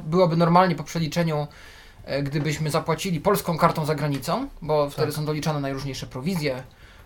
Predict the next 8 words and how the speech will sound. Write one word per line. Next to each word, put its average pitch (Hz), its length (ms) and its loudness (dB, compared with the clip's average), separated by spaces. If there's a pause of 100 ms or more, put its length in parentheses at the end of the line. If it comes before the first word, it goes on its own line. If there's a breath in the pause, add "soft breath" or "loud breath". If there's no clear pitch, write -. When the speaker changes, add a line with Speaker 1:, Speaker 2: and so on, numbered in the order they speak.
Speaker 1:
a 127 220 -4
jakieś 135 320 -6
jeszcze - 240 -6
opłaty 139 360 -4
dodatkowe. 135 500 -2 (840 loud breath)
E, 151 420 0
natomiast, 226 640 0
e, 185 40 -4